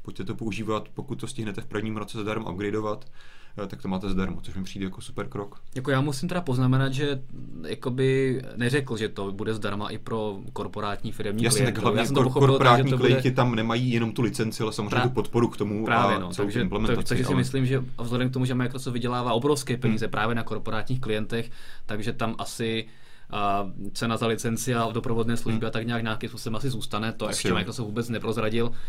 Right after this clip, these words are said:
Speaker 2: Tohle bylo opravdu spíš mířené na ty consumery, které, kteří mají prostě Windows sedm,
Speaker 1: Hmm.
Speaker 2: Windows osm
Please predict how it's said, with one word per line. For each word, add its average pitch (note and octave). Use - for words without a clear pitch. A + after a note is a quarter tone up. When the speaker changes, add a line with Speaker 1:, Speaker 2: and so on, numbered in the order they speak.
Speaker 2:
Tohle G#2+
bylo A#2
opravdu A2+
spíš A#2+
mířené A2+
na A2+
ty B2+
consumery, A2+
které, A2
kteří A#2
mají G#2+
prostě F#2+
Windows B2+
sedm, B2
Speaker 1:
Hmm. B2+
Speaker 2:
Windows B2+
osm A2+